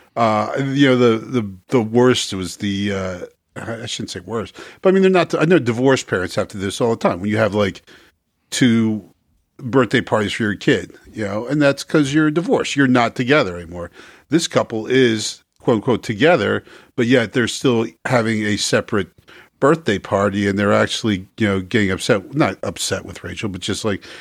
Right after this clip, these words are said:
"Hey, you didn't respond to, you know, the one invitation." She's like, "I thought I did." "Oh, no, that's for that party. This is for the other party." It's just like,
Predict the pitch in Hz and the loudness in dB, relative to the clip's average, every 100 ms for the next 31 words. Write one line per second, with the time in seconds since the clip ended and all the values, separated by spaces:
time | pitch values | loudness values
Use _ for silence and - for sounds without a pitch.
0 | - - 196 233 90 - 104 110 135 165 | -14 0 2 2 -2 -8 -10 -4 2 4
1 | 156 139 120 135 - 120 143 147 - 139 | 2 -2 -2 -4 -2 0 2 0 -2 -2
2 | 135 135 135 127 120 123 123 117 120 131 | 0 0 0 -2 -2 -2 -2 -2 0 2
3 | 139 139 117 - 147 143 170 196 107 120 | 2 0 -4 -2 -2 2 2 2 -2 -2
4 | 117 139 143 147 147 143 190 131 - - | 0 0 0 0 2 2 2 0 -2 -16
5 | - 175 175 175 - - - 170 170 - | 0 4 6 4 2 -8 2 2 4 -2
6 | 110 117 113 - - 95 90 90 - _ | 0 0 0 -2 -2 -2 -2 -6 -12 _
7 | 160 170 208 - 131 120 113 120 95 87 | 0 2 0 0 2 0 0 0 0 -2
8 | - 90 82 92 98 - 117 - 107 - | 0 -2 -2 -4 -4 -2 -2 0 0 -2